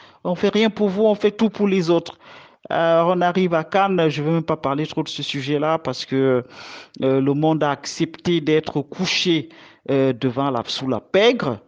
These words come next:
Donc après, euh, pff, la pègre fait ce qu'elle veut, hein. Fait ce qu'elle veut. Euh, vous voyez, le diable aujourd'hui, le dé-, il se cache même plus. Avant, il se cachait le covid dix-neuf. Maintenant, on est d'accord, on sait d'où il vient. Ok. Euh, comment il fallait le traiter ? Ok.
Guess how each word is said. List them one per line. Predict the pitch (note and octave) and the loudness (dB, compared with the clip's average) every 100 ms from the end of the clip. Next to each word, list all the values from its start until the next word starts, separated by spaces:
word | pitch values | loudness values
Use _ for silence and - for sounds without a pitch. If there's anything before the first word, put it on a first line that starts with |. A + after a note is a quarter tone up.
| - | -14
Donc | - A#2 - | -6 -6 -6
après, | A#2 - E3+ F3 C#3 | -8 -4 0 2 0
euh, | G#2+ G2+ | -2 -6
pff, | G2+ - - | -8 -10 -6
la | B2+ A2 | -6 -4
pègre | D3+ C3+ C#3 | -2 -2 -4
fait | - | -8
ce | D3 - | -10 -6
qu'elle | F#3 | -4
veut, | F#3 C#4 F4+ | 0 2 4
hein. | - D4+ - _ | 2 -2 -12 _
Fait | - | -10
ce | A3+ | -4
qu'elle | - D4 | -4 0
veut. | F4 D#4 - - - | 0 0 -4 -18 -2
Euh, | - | 0
vous | G3 | 2
voyez, | C4+ E4 | 2 4
le | E4 D4 | 4 2
diable | A#3 F#4 E4 | 4 2 4
aujourd'hui, | D#4+ D4 D4 D#4 | 2 2 2 2
le | D#4 C4+ | 2 0
dé-, | C4+ C#4+ | 0 0
il | E4+ | -2
se | - D#4+ | 0 -4
cache | F#4 F#4 | -2 -2
même | F4 E4+ F4+ | 0 -2 -2
plus. | G4 G#4 G4+ G#4 - - | 4 6 6 2 -16 -4
Avant, | - D#4 G#4 | -2 2 2
il | |
se | F#4+ F#4 | 2 0
cachait | - F#4+ - E4+ | 2 0 2 2
le | C#4+ | 2
covid | C#4 F4+ D#4 F4 | 2 4 6 6
dix-neuf. | D#4+ C4+ C#4 C#4+ D#4 D4+ | 4 2 4 4 4 4
Maintenant, | A#3+ A#3 A#3+ B3 | 0 0 2 4
on | |
est | A#3+ | 4
d'accord, | G#3+ B3+ - F#4 F4+ | 4 0 2 4 6
on | C#4+ | 4
sait | - B3+ | 2 -2
d'où | A3+ B3+ | 2 4
il | C4+ | 4
vient. | A#3+ E4 C#4+ | 4 2 4
Ok. | A#3+ D#4 F4+ F#4+ D4 - - - - | 2 2 4 4 2 -4 -20 -14 0
Euh, | G3+ G3+ G3 G3 F#3+ F#3+ F#3 F3+ F3+ | 4 6 8 6 6 6 6 4 2
comment | G3+ A#3+ | 0 2
il | A#3+ | 2
fallait | A#3+ A#3+ | 2 2
le | B3 | 2
traiter ? | A#3+ - B3 D4+ C4+ | 0 -2 -2 0 0
Ok. | D#4 D#4 | 0 2